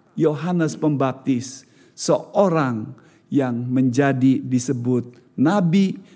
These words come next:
seorang pelayan Tuhan yang setia dan juga yang suci.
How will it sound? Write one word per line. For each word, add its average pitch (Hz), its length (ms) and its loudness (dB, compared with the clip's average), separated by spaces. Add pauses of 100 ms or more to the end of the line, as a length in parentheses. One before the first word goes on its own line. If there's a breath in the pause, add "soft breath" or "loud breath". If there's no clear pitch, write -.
seorang 165 800 0
pelayan 143 480 0
Tuhan 123 560 -2 (320 loud breath)
yang 117 320 0
setia 147 800 0 (320 soft breath)
dan 131 320 2
juga 135 480 0
yang 131 240 0
suci. - 560 -6